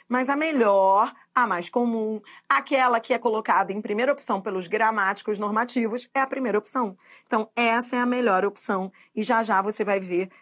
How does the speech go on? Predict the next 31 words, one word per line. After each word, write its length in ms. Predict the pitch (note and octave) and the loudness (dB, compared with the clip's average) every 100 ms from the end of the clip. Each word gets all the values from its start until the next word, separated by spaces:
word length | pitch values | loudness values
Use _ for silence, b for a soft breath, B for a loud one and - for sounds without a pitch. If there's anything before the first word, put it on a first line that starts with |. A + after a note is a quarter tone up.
| b | b
como 220 | A3 G3+ | -2 -2
é 60 | |
que 80 | G#3+ | -4
isso 120 | - | -6
vem 160 | G#3+ A3 | -4 -4
sendo 260 | A3+ F#3+ F#3+ | -4 -4 -6
explorado 480 | G3+ G3+ F3 D#3 | -2 0 2 0
nas 160 | F3 F#3+ | -2 -8
provas 280 | - D#3 D#3+ | -6 -8 -8
de 80 | E3 | -10
concursos. 580 | G#3 G#3+ D3 D3 - - B B _ | -10 -10 -14 -16 -20 -20 B B _
Mas 520 | C#4 C4 G3 F#3 A3 - b | 0 2 4 2 0 -6 b
não 220 | B3 D#4 | 0 2
se 160 | F4 F4 | 2 0
pode 300 | E4+ A#3 A#3 | 2 0 2
negar 340 | A#3+ G#3 G#3 | 0 2 0
que 140 | A#3+ C4 | 0 0
há 100 | A3 | 0
duas 400 | G3 G#3+ C4 - | 0 0 0 0
formas 320 | F#3+ G3+ G3 | 0 0 -4
de 80 | G#3+ | -8
se 160 | A#3 | -6
separar 460 | A3+ A3+ A3 F#3 F#3+ | -4 0 2 2 2
as 100 | G#3+ | -2
sílabas. 300 | E3 D3+ C3+ B B B | -4 -8 -10 B B B
Agora, 220 | A3 A#3 | 2 2
presta 240 | C#4 C#4+ | 2 2
atenção, 440 | E4 E4 C#4+ A3+ - - | 2 2 2 2 -2 0
isso 240 | B3+ C4 | 0 2
só 220 | A#3+ C4+ | 0 4
acontece 640 | B3 B3 D4 C#4+ G#3+ G#3+ | 4 4 2 2 2 0